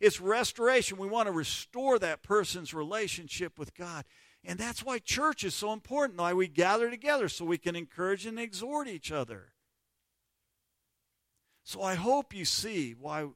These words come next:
I said earlier that I develop wisdom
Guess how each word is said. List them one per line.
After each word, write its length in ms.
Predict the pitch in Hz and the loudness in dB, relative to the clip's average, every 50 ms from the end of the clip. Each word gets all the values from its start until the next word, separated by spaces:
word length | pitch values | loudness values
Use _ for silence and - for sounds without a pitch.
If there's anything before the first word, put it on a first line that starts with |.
| _ - | _ -16
I 120 | 131 135 | -10 -4
said 400 | 127 - - 175 175 170 165 139 - | -2 -2 -2 -2 -2 -4 -4 -4 -8
earlier 600 | - 151 151 151 131 110 101 98 101 104 107 _ _ _ _ _ _ _ _ _ _ _ _ _ _ _ _ _ _ _ _ _ _ _ _ - | -8 -8 -8 -6 -8 -10 -12 -14 -18 -20 -20 _ _ _ _ _ _ _ _ _ _ _ _ _ _ _ _ _ _ _ _ _ _ _ _ 2
that 220 | 180 185 175 170 _ _ _ _ _ _ _ _ _ _ _ _ _ _ _ _ _ _ _ _ _ _ _ _ _ | 4 4 4 2 _ _ _ _ _ _ _ _ _ _ _ _ _ _ _ _ _ _ _ _ _ _ _ _ _
I 140 | _ 139 147 | _ -14 -14
develop 640 | 135 131 143 135 127 147 180 190 196 202 190 147 - | -8 -8 -8 -8 -6 -4 -2 -2 0 -2 -4 -4 -4
wisdom 640 | 147 156 170 170 160 135 - - 113 104 104 104 | 0 0 2 2 2 -2 -4 -6 -8 -12 -12 -14